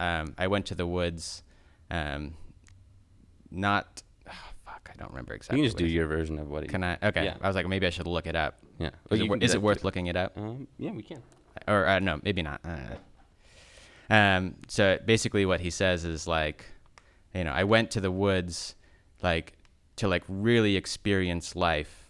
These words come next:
Speaker 2: Mm-hmm.
Speaker 1: um, like, to, to make sure that when I came to the end, that, like, I had truly lived what
Speaker 2: Yeah.
Speaker 1: it meant to, to live.
Speaker 2: Yeah.
Speaker 1: Like, I didn't wanna get to the end and be like, "Well, I never really knew what it was like to, like, survive in
Speaker 2: Yeah.
Speaker 1: this world,"
Speaker 2: And I, I
Speaker 1: because
Speaker 2: strive for that
Speaker 1: yeah.
Speaker 2: too. I want that so bad.
Speaker 1: Yeah.
Speaker 2: Yeah.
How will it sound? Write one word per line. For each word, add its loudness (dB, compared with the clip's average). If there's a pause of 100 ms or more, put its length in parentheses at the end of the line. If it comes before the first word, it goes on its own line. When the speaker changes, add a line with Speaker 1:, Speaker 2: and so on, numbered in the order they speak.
Speaker 2:
Mm-hmm. -4 (200)
Speaker 1:
um, -4 (140)
like, -4 (320)
to, -6
to -4
make 2
sure 0
that 0
when -2
I 2
came -2
to -6
the 0
end, -2
that, -4
like, -6
I 0
had -8
truly 0
lived -2
what 0
Speaker 2:
Yeah. 0
Speaker 1:
it -8
meant -4
to, -6 (160)
to -6
live. -4
Speaker 2:
Yeah. -6
Speaker 1:
Like, -2
I 4
didn't 0
wanna 0 (340)
get 2
to -6
the 0
end 0
and -2
be 0
like, 0
"Well, 2
I 2
never 0
really 0
knew -2
what -2
it -6
was -6
like 0
to, -8
like, -6
survive -2 (100)
in -6
Speaker 2:
Yeah. 0
Speaker 1:
this -6
world," -4
Speaker 2:
And -2
I, 2
I 0
Speaker 1:
because -6
Speaker 2:
strive -10
for -10
that -2
Speaker 1:
yeah. -6
Speaker 2:
too. -10
I -4
want -2
that -4
so -4
bad. 2
Speaker 1:
Yeah. 0
Speaker 2:
Yeah. -8